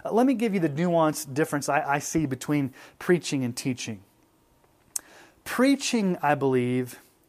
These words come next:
is more focused on motivating, encouraging, boldly proclaiming the truth to aim for gospel transformation in the heart and the will of the listener,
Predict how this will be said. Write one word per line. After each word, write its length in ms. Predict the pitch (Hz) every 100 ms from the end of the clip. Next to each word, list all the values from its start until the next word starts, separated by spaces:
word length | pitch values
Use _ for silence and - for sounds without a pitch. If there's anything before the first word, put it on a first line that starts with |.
| _ _ _ _ _ _
is 220 | 165 143
more 260 | 170 190 208
focused 580 | - 202 196 196 180 -
on 580 | - 147 143 147 143 123 - _ _ _ _ _ _ _ _ _ -
motivating, 840 | 143 185 240 220 220 220 214 208
encouraging, 880 | 170 147 - 196 196 170 180 190 175
boldly 460 | 127 180 190 202 202
proclaiming 640 | 180 170 - 185 180 175
the 80 | 151
truth 460 | - 180 175 170 - - - -
to 140 | 190 -
aim 340 | 170 196 202
for 140 | 185
gospel 480 | 151 165 170 175 170
transformation 800 | - 165 160 - 151 156 147 160
in 140 | 147 143
the 80 |
heart 520 | 123 - 165 165 160 - - -
and 200 | 151 147
the 60 |
will 480 | 127 131 151 151 147 143
of 120 | 127
the 100 | 123
listener, 520 | 127 - 120 104